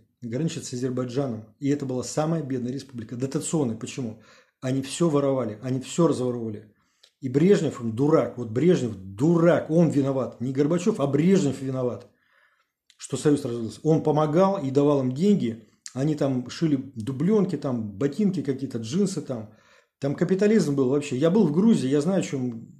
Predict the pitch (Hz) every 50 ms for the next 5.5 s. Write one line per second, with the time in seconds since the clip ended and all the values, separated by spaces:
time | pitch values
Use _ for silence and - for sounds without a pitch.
0 | _ _ _ _ _ _ 135 127 120 131 135 139 135 123 123 156 180 175 175 160
1 | - - 170 151 151 151 160 160 151 131 120 143 147 147 143 123 113 110 - -
2 | - - _ _ - 135 165 151 139 165 185 156 139 135 - 147 139 - - 160
3 | 127 107 113 113 123 127 139 135 127 170 180 190 214 196 156 - - 143 - -
4 | 202 190 - - 135 156 151 131 120 139 135 - 131 - 131 - 143 151 143 117
5 | 120 113 113 120 117 120 113 113 -